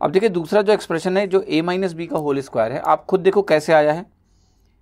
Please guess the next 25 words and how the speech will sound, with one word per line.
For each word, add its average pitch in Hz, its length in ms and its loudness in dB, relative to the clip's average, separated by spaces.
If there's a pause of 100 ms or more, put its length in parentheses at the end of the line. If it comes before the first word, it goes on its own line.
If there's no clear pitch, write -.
(280)
इसमें 202 480 0
अगर 170 300 0
मैं 208 180 0
b 175 180 -4
की 196 120 -2
जगह 190 220 4
माइनस 156 380 0
b 160 140 0
रखूँ, 156 320 -2 (540)
ये 160 160 2
एक 202 180 0
रिलेशन 175 320 -2
समझा 151 260 0
रहा 170 100 0
हूँ 175 60 -6
जो 175 60 0
आपके 160 160 0
बहुत 143 220 0
काम 139 160 0
आएगा 143 180 -4
फॉर्मूला 139 300 -6
को 147 100 -2
रिमेंबर 110 300 -2
रखने 104 200 -10
पे। - 140 -16